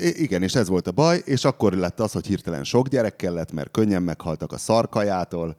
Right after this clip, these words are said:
hiszen akkor az asszony nem ért rá szoptatni sokáig, hanem ilyen pépes fosokkal hozzátáplált, sok lett a járvány, mert letelepedtek, nem volt csatornázás, stb. Tehát akkor volt az, hogy egyszer csak tíz gyerek kellett, hogy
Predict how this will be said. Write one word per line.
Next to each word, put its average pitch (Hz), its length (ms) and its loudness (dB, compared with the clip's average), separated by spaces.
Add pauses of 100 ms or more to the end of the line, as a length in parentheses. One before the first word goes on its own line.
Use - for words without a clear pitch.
(100)
hiszen 101 240 0
akkor 90 200 -2
az 85 100 -2
asszony 85 300 -4
nem 85 140 -4
ért 80 220 -8
rá 76 100 -6
szoptatni 76 520 -8
sokáig, 76 480 -6
hanem 76 260 -8
ilyen 80 260 -6
pépes 95 400 -4
fosokkal 78 680 -4 (520)
hozzátáplált, 101 1080 2 (360)
sok 117 260 6
lett 104 180 2
a 95 40 2
járvány, 80 440 0
mert 78 180 -4
letelepedtek, 92 880 -2
nem 82 160 -4
volt 71 200 -4
csatornázás, 80 920 -4
stb. 85 460 -4 (380)
Tehát 160 260 -4
akkor 113 320 2
volt 110 180 2
az, 123 120 -2
hogy 107 140 0
egyszer 95 220 -2
csak - 180 -8
tíz 92 220 -4
gyerek 80 280 -6
kellett, 78 320 -8
hogy 78 240 -10